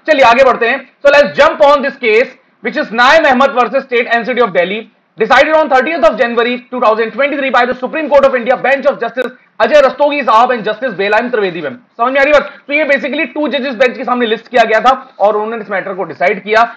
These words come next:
और यहां पर basically वही चीज निकल कर आई थी कि एक लड़का जो और लड़की जो है, आ, आ, किसमें थे, एक relationship में थे, उनके बीच में sexual intercourse हुआ, उसके कुछ time बाद जाकर जिससे उनको एक बच्चा भी हुआ, बाद में जाकर उसने शादी करने से मना कर दिया,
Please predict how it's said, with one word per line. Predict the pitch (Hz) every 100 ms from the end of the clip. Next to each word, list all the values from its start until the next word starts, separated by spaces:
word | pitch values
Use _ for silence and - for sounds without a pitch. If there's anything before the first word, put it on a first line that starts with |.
| - -
और | 202
यहां | 233 240
पर | 247
basically | 220 233 226 220
वही | 175 240
चीज | 240 240
निकल | 214 220
कर | 208 202
आई | 202
थी | 226
कि | 220
एक | 202 208
लड़का | 165 160 165 226
जो | 196 196
और | 185
लड़की | 170 156 190
जो | 175
है, | 175 214 _ _ -
आ, | 170
आ, | 175 180 196 175
किसमें | 170 196 202 202 202
थे, | 226
एक | 220
relationship | 175 185 190 190 196 202
में | 214
थे, | 220 226 _ _ -
उनके | 196 214
बीच | 180
में | 220
sexual | 208 - 208 180 160
intercourse | 185 151 180 226 214
हुआ, | 214 240 247 - -
उसके | 226 262 233
कुछ | - 269 277
time | 254 233
बाद | 208 220
जाकर | 220 214
जिससे | 196 202 240
उनको | 226
एक | 220
बच्चा | 180 185 277
भी | 254
हुआ, | 233 247
बाद | 240 208 208
में | 208
जाकर | 196 202
उसने | 185 170
शादी | 180 175
करने | 165 156 156
से |
मना | 208 254
कर | 247 220
दिया, | 233 247